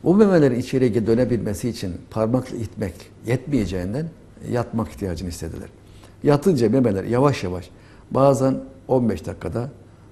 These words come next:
bazen altı saatte geriye dönebilirler. O zaman sıkıntı yanmaydı, acımaydı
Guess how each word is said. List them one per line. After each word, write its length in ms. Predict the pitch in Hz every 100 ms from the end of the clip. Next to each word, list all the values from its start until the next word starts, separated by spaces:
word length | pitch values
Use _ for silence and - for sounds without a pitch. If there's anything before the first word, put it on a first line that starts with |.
| -
bazen 360 | 120 117 95 90 -
altı 300 | 101 98 -
saatte 540 | 101 87 82 - 135 - - 107 95
geriye 480 | 110 104 120 117
dönebilirler. 560 | 98 98 92 82 78 73 - - - - -
O 120 | 160
zaman 220 | 139 117 123
sıkıntı 720 | - 151 113 87 - 98 - 104
yanmaydı, 760 | 120 117 98 90 87 104 - -
acımaydı 720 | 117 110 104 90 85 120 120